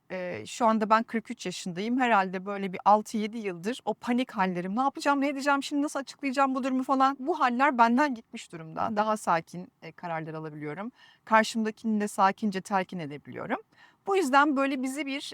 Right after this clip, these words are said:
e, sakin liman olarak görüyor olabilirler. Bu da onlara çekici geliyor olabilir. Bir de kendine güven meselesi var ki bence bu da çok, çok, çok önemli.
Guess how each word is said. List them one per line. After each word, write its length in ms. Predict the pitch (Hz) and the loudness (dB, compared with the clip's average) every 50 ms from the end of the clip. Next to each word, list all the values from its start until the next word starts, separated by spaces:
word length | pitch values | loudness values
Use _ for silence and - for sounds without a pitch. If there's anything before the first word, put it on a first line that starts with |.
| - | -8
e, 340 | - 208 202 202 196 190 208 | -4 -4 -2 -2 -2 -4 -6
sakin 580 | - - 269 254 254 262 - - 330 302 247 220 | 0 4 6 6 6 6 2 0 0 2 2 4
liman 220 | 254 269 269 254 | 4 4 4 4
olarak 400 | 220 190 185 202 262 359 - _ | 4 2 2 0 0 -2 -2 _
görüyor 300 | - 226 220 233 269 294 | -2 0 0 2 4 4
olabilirler. 640 | 254 226 196 165 165 156 160 160 185 - - 285 220 | 4 4 2 0 -2 -4 -6 -4 -4 -4 -2 -2 -4
Bu 100 | 226 202 | -2 -2
da 60 | 208 | -2
onlara 400 | 202 190 180 190 214 262 311 339 - _ _ _ _ _ _ _ _ _ _ _ _ _ _ _ | -2 -2 -2 0 4 4 4 4 2 _ _ _ _ _ _ _ _ _ _ _ _ _ _ _
çekici 380 | - 226 - 220 196 208 220 | -6 -6 -4 -4 -4 -2 -2
geliyor 300 | 170 160 160 170 220 262 | -2 -2 0 4 4 6
olabilir. 540 | 233 196 165 160 135 123 - - - - _ _ _ _ _ _ _ _ _ _ _ _ _ _ _ _ _ _ _ _ - | 6 4 4 0 -4 -6 -12 -20 -20 -20 _ _ _ _ _ _ _ _ _ _ _ _ _ _ _ _ _ _ _ _ 2
Bir 160 | 339 453 - | 2 2 2
de 80 | 539 440 | 0 -2
kendine 380 | - 311 285 294 302 320 415 427 | 0 2 2 2 2 2 0 0
güven 300 | 254 240 220 262 285 277 | 2 4 6 6 6 6
meselesi 560 | 196 165 - - 160 143 151 - - - 151 | 4 2 -2 -6 -10 -10 -12 -12 -12 -4 0
var 200 | 185 233 294 339 | 0 0 0 0
ki 340 | - - - 165 202 - 370 | -4 -6 -6 -4 -4 -4 -2
bence 480 | 254 214 233 233 233 233 226 240 196 190 | 2 4 6 6 6 4 2 -2 -2 -4
bu 140 | 220 202 180 | -4 0 2
da 200 | 165 156 156 160 | 2 2 2 0
çok, 400 | - - 190 185 175 160 _ - | -4 -6 -4 -4 -4 -6 _ -8
çok, 260 | - 160 151 - _ | -8 -8 -8 -8 _
çok 200 | - 147 - - | -18 -18 -16 -14
önemli. 520 | 139 131 127 123 127 117 135 170 - - | -12 -12 -12 -12 -12 -12 -10 -10 -10 -10